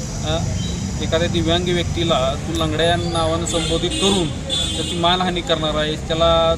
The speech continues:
थोडक्यात सामाजिक तेढ निर्माण करण्याचा प्रयत्न करायचा अधिकार तुला कोणी दिला?"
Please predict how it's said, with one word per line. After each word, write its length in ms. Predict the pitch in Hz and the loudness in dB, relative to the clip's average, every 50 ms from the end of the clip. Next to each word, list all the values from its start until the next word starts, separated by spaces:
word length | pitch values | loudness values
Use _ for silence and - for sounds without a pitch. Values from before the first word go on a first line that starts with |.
| - 165 | 0 0
थोडक्यात 320 | 165 165 - 170 170 170 | -2 0 0 0 0 0
सामाजिक 440 | 165 - 170 165 165 170 170 175 180 - - | 0 0 0 0 0 0 0 -2 -4 -4 -2
तेढ 120 | 185 196 190 | -2 -2 -2
निर्माण 340 | 202 196 190 180 180 180 | -2 -4 -2 -2 -2 -2
करण्याचा 320 | 170 175 175 165 165 156 160 | -2 -2 -2 -2 0 0 -2
प्रयत्न 340 | 151 156 156 147 - 143 147 | -2 -2 -2 -2 -4 -6 -4
करायचा 360 | - 160 160 156 156 165 165 | -2 0 0 0 2 4 4
अधिकार 280 | 170 165 175 175 202 | 4 2 2 -2 -2
तुला 240 | 190 - 202 202 202 | -4 -4 -4 -2 -2
कोणी 240 | 208 220 226 220 208 | -2 -2 -2 -4 -2
दिला?" 260 | 180 175 156 139 131 | -2 0 0 0 -2